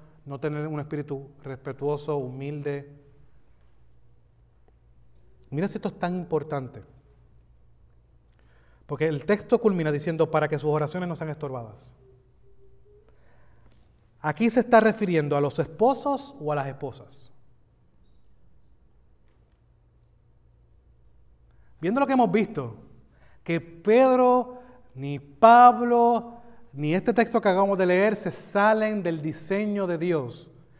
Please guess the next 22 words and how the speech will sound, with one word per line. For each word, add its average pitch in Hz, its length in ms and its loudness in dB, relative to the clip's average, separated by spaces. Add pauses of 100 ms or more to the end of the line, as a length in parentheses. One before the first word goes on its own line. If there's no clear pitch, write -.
(200)
que 180 100 -2
es 185 180 -8
uno 220 680 -2 (1040)
que 156 200 -2
se 160 160 0
necesita 170 440 -2
al 175 80 2
otro. - 320 -4 (1800)
Se 202 280 -2
complementan 196 960 0
el 190 160 -4
hombre 196 380 2
y - 20 4
la 180 100 0
mujer. 160 680 -4 (1600)
Yo 127 220 -2
entiendo 151 640 -4 (340)
que 151 80 -10
esto 143 140 -6
es - 40 -20
para 143 200 -2
ambos. 117 440 -12